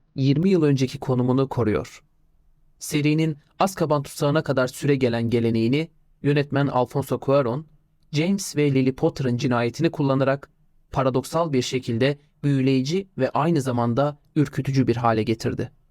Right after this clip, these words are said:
Azkaban Tutsağı, çocuklar için yapılan bir yapım olarak lanse edilen seriyi büyücülük dünyasının içerisinde bir cinayet gizemine döndürdü.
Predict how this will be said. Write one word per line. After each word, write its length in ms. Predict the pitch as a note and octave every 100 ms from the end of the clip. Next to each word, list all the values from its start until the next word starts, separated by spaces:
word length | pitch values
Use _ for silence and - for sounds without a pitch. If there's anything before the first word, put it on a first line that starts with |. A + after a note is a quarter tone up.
| _ _ _ _ _ _ _
Azkaban 460 | C3+ C#3 - B2 A#2
Tutsağı, 460 | - - B2 D#3+ - _ _ _
çocuklar 400 | C#3+ C3+ B2+ F3
için 220 | E3+ E3+
yapılan 360 | E3 E3 E3+ D#3+
bir 80 | D3
yapım 300 | C#3+ E3+ F3+
olarak 380 | D3+ D3 D3
lanse 320 | D3 C#3 - D#3
edilen 280 | C3+ B2
seriyi 640 | B2+ - C3+ C3 C#3 D3+ - _ _ _ _ D3
büyücülük 440 | D3 B2 C#3+ C#3+
dünyasının 460 | C3+ C3 B2+ C3+ C3+
içerisinde 800 | B2 C3+ B2+ C3+ C3 C#3 C#3+ - _ _
bir 100 | C3+
cinayet 540 | B2+ C3+ B2+ B2+ C3 -
gizemine 440 | B2+ B2 A#2+ A#2
döndürdü. 480 | B2+ A#2 A#2 -